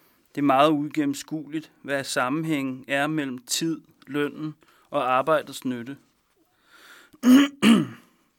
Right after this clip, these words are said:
Det tomme arbejde. Produktiviteten i Danmark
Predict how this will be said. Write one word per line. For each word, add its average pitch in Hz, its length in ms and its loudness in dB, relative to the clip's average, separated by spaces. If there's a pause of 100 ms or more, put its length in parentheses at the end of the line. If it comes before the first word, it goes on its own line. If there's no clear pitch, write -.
(1200)
Det 143 120 -12
tomme 165 380 0
arbejde. 110 540 -10 (1120)
Produktiviteten 160 920 -6
i 180 60 -2
Danmark 139 480 -6